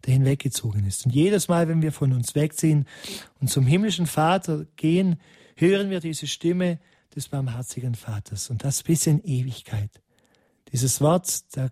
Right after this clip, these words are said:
Vater des Erbarmens und der Gott allen Trostes. Aber dieses Wort des Erbarmens, das nicht nur eben hier in dieser Welt für uns und dann unsere Nachkommen gilt, sondern das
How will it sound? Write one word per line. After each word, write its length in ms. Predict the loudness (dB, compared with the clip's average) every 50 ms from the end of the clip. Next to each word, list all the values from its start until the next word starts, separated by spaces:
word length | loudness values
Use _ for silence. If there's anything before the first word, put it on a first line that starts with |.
| _ -10
Vater 360 | -6 -2 0 2 2 2 0
des 160 | -2 -2 0
Erbarmens 640 | 0 0 0 0 0 2 2 2 2 2 0 0 2
und 120 | 0 2 2
der 100 | 0 -2
Gott 360 | -2 -2 -2 -2 -2 _ _ _ -20 -20 _ _ _ _
allen 380 | -2 0 2 4 4 4 2 2
Trostes. 760 | 0 -2 -2 -2 -4 -4 -6 -8 -6 -6 -6 -8 -10 -14 _ _ _ _ _ _ -8 -2
Aber 200 | 0 0 2 2
dieses 360 | 2 2 2 2 0 2 2
Wort 200 | 2 2 2 0
des 140 | 0 0 0
Erbarmens, 760 | 0 0 0 0 0 2 2 4 4 2 2 0 -2 -8 -14 _ _ _ _ _ _ _ _ _ _ _ _ 0
das 220 | 0 2 4 4
nicht 340 | 4 4 2 2 -2 -2 0
nur 200 | 2 2 4 4
eben 400 | 2 2 2 2 0 0 -2 -4 _ _
hier 300 | _ -4 -2 0 2 2
in 100 | 2 2
dieser 260 | 2 0 -2 -2 0
Welt 440 | 0 0 0 0 -2 -6 -12 -20 -20 _ _ _ _ _ _ -12
für 180 | -6 -4 -4 -2
uns 300 | 0 0 0 0 0 0
und 60 | 0
dann 160 | 2 2 2
unsere 280 | 2 0 0 0 0 0
Nachkommen 560 | 0 0 0 -2 -4 -4 -2 0 2 2 4
gilt, 220 | 4 2 2 2
sondern 560 | 0 0 2 2 4 4 4 4 2 2 0 -2 _ _ _ _ _ _ _ _ _ _ _
das 240 | -2 0 0 0